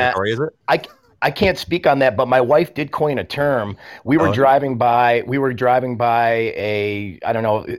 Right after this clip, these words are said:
Speaker 2: just maybe a Target or something. It was, it was, you know, a grocery store or a store with a, with a parking lot, and there was, like,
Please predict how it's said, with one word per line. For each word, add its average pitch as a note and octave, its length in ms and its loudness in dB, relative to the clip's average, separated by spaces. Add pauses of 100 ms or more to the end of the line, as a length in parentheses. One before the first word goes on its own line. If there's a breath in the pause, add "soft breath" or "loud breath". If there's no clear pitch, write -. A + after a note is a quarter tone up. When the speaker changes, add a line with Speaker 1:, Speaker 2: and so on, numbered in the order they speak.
(100)
Speaker 2:
just A#2+ 340 -4 (180)
maybe C#3+ 260 0
a A#2 40 2
Target A2 420 0
or F2+ 60 -6
something. G#2 340 -6
It G2 160 -6
was, A#2+ 140 -2
it C3 120 -8
was, A2+ 280 -6
you A#2+ 100 -6
know, G#2+ 160 0
a G#2 80 2
grocery A2+ 440 0
store A2+ 400 2
or F#2+ 240 2
a F2+ 80 -2
store A2+ 480 2
with G2+ 160 -2
a, F#2 60 -4
with G#2+ 120 0
a G2 60 -2
parking A2 400 -2
lot, F2+ 260 0 (320 loud breath)
and C3 100 0
there B2+ 100 2
was, C#3 180 2
like, A2+ 260 0